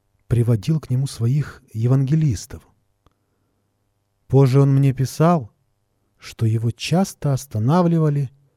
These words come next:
посреди улицы и рассказывали о Христе. И вот спустя ещё год мы вновь встретились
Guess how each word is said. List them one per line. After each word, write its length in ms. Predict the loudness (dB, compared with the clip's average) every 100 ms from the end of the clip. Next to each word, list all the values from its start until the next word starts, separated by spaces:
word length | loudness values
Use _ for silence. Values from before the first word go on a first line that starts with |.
| _ _ -6
посреди 540 | -6 -2 -4 -2 -4 -2
улицы 600 | -2 0 -2 -6 -12 -12 _ _ _ _ _ _ _ _
и 100 | -4
рассказывали 800 | -4 -4 -8 -2 0 0 0 0
о 120 | 0 -2
Христе. 600 | -6 -10 -12 -14 -14 -14 _ _ _ _ _ _ _ _ _ _ _ _ _ _ _ _ _ _ _ _ _ _ _ _ _ _ _ _ _ _ _ _ _ _ _
И 80 | -2
вот 220 | 2 2
спустя 460 | 0 -2 -2 0 2
ещё 380 | 2 2 0 0
год 400 | 2 0 -2 -12 _ _ _ _ _ _ _ _ _
мы 240 | 0 2 4
вновь 480 | 4 4 4 0
встретились 800 | -10 -6 2 2 2 -2 -2 -8